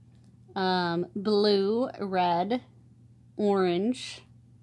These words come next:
So pretty much all the, all the basics there, right there. So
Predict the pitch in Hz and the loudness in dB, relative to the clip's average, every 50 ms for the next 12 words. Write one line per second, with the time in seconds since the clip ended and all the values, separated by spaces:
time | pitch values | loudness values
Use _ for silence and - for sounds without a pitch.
0 | - - - - - - - - - - - - - - - - - - - - | -20 -20 -20 -20 -20 -20 -20 -20 -20 -20 -20 -20 -20 -20 -20 -20 -18 -16 -14 -12
1 | - - 208 196 190 190 190 180 180 185 185 - - 330 370 370 370 349 - - | -10 -8 -4 -4 -2 -2 -2 -2 -2 -4 -6 -8 -8 -4 -2 -2 -2 -2 -4 -4
2 | 339 330 320 311 311 311 294 - - - - - - - - - - - - - | -4 -4 -2 -2 -2 -4 -4 -6 -12 -20 -20 -20 -20 -20 -20 -20 -20 -20 -20 -14
3 | 226 233 247 254 240 240 247 247 254 247 - - 247 - - - - 220 - - | -10 -8 -6 -6 -6 -6 -8 -8 -8 -10 -10 -14 -14 -16 -16 -16 -12 -10 -8 -6
4 | 220 220 240 269 269 - - - - - - - - - - 254 247 - 294 302 | -6 -4 -6 -6 -8 -10 -18 -20 -20 -20 -20 -20 -20 -18 -18 -16 -14 -12 -10 -8
5 | 285 247 220 226 240 - - - - - - - - - - - - - - - | -8 -6 -6 -8 -8 -10 -16 -20 -20 -20 -20 -20 -20 -20 -20 -20 -20 -20 -20 -14
6 | - - 320 285 277 277 277 | -6 -2 0 2 2 2 0